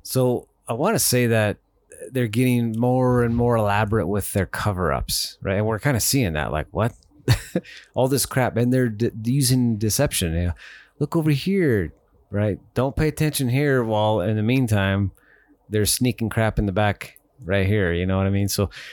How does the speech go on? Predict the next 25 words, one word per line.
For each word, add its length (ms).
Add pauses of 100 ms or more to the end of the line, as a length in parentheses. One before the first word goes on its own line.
(220)
that's 260
what 120
they're 120
doing. 440 (380)
And 260
they, 160
they 160
have 180
to 80
be 120
more 260
and 100
more 180
creative, 580
but 160
I 60
think 240
eventually 460
they're 120
gonna 260 (1300)
have 200
something 340
that 160
they 140
can't 520